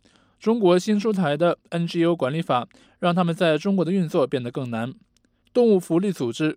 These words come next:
国际人道协会今年无法像往年一样参加玉林狗肉节的犬只救援。该协会的国际媒体部主任希金斯对路透社表示，他们试着达到中国政府的标准，但是在获得正式批准之前，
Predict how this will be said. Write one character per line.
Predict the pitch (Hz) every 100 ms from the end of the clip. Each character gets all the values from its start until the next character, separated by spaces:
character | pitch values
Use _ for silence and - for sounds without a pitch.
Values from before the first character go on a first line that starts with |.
| _
国 | 135 135
际 | 165
人 | 127 143
道 | 151
协 | 143 117
会 | 127 190 143 _ _
今 | - 165
年 | 143 143
无 | 143
法 | 170 151
像 | 135 175
往 | 131 117
年 | 117 151
一 | 151
样 | 180 180 - _
参 | - 160
加 | 156 147 -
玉 | 202
林 | 147 139
狗 | 117
肉 | 139 123
节 | 117 120
的 | 147 - _
犬 | - 117
只 | 107 135
救 | 131 127
援。 | 104 107 147 _
该 | 156
协 | 151 135
会 | 156 143
的 | 123
国 | - 131
际 | 139 180
媒 | 135 151
体 | 156
部 | 147
主 | 135 117
任 | 127 156 - -
希 | 156
金 | 170 175
斯 | 196 185
对 | 170 147
路 | 156
透 | 143
社 | 131 120
表 | 120 117
示， | - 170 208 _ _ _ _ _
他 | 180
们 | 180 180
试 | - 226
着 | 180
达 | 139 131
到 | 160 156
中 | - 156
国 | 139 131
政 | 175
府 | 151 113
的 | -
标 | 170
准， | 180 139 113 - _ _
但 | 160 143
是 | 151
在 | 131 151 135
获 | 175 143
得 | 127 127
正 | 180
式 | 160 139
批 | 139 156
准 | 127
之 | 120 147
前， | - 120 156